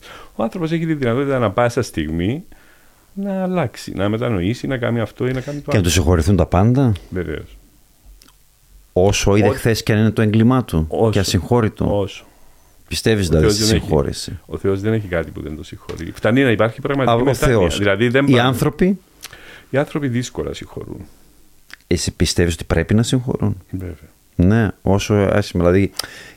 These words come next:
Speaker 2: και η, η μάνα που έχ-, που δολοφονήθηκε το παιδί της, ας πούμε, πρέπει να συγχωρέσει τον
Speaker 1: Κοίταξε,
Speaker 2: δολοφόνο;
Speaker 1: εξαρτάται, α, α, όχι εξαρτάται.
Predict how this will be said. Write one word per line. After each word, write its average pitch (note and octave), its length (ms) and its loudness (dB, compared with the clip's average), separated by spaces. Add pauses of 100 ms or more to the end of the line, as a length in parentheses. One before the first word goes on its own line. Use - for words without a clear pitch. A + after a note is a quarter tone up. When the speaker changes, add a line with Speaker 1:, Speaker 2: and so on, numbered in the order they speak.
Speaker 2:
και G2+ 100 0 (100)
η, - 360 -2 (300)
η - 80 -2
μάνα G2+ 380 4
που F2 180 2
έχ-, F2+ 200 2 (120)
που D#2+ 280 -4
δολοφονήθηκε G2 440 0
το - 80 0
παιδί F2+ 280 2
της, - 240 -4
ας - 160 -12
πούμε, - 180 -8
πρέπει F2+ 160 2
να - 60 0
συγχωρέσει F2+ 360 2
τον F#2+ 100 0
Speaker 1:
Κοίταξε, G#2+ 320 2
Speaker 2:
δολοφόνο; G#2 180 2
Speaker 1:
εξαρτάται, G2+ 640 -4
α, G2+ 60 -2
α, G2 60 -4 (100)
όχι G#2 220 -4
εξαρτάται. - 600 -12